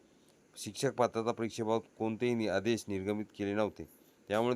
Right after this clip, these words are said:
तेरा फेब्रुवारी दोन हजार तेरा पूर्वी नियुक्त झालेल्या शिक्षकांना टीईटी सक्ती लागू शक-, होत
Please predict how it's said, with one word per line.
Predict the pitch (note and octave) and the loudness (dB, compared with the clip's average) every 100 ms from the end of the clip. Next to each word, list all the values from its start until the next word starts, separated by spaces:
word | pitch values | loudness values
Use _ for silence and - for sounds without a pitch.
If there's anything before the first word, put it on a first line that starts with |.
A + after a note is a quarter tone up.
| A2 | 2
तेरा | A2 A2+ | 4 4
फेब्रुवारी | G#2 G2+ A2 A2+ | 2 0 0 2
दोन | G#2+ | 2
हजार | G#2 G#2+ | 4 2
तेरा | G2+ G#2 G#2 G#2 A2 | 2 2 4 4 2
पूर्वी | - - G2+ G#2+ A2 | -6 -14 -6 -2 0
नियुक्त | G#2 G#2+ A2 | 0 -2 -2
झालेल्या | G2 F#2+ G#2 G#2 | -2 0 0 -2
शिक्षकांना | - F2+ G2 G#2 G#2 | -4 -14 -4 -2 -2
टीईटी | G2 G#2 G2+ G#2+ | -4 -8 -6 -6
सक्ती | G2 - A2 G#2 | -8 -10 -10 -2
लागू | F#2+ F#2+ G2+ | -2 -2 -8
शक-, | - G2+ - - - - | -8 -8 -10 -20 -20 -20
होत | - | -4